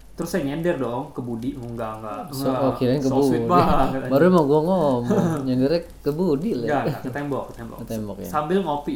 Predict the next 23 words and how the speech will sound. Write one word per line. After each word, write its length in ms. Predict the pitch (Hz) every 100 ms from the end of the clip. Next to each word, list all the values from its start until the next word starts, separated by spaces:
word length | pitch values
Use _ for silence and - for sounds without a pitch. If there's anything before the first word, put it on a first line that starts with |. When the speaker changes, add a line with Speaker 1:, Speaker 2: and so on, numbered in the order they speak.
| 113
Speaker 1:
nih, 140 | 110 117
sambil 320 | 127 131 170
dengerin 380 | 151 127 139 165
keluarga 260 | 123 117
pasien 300 | 113 117 151
yang 80 | 139
sedang 220 | 127 120
berkonsultasi 640 | 135 127 117 117 113 113 139
kepada 260 | - 117 120
Budi. 360 | 143 151 120 - 143
Speaker 2:
Oke. 320 | 110 104 98 - - - -
Speaker 1:
Dan 160 | 165 185
saya 160 | 269
merasa 240 | 269 202 269
ada 100 | 208
yang 140 | 151
ganjal 320 | 143 139 131
nih. 220 | 110 - - - - - - 160 -
Kami 260 | 175 220
berlima 400 | 220 175 180 226
yang 160 | 233 160
baru 240 | 143 139
datang, 320 | 135 165 -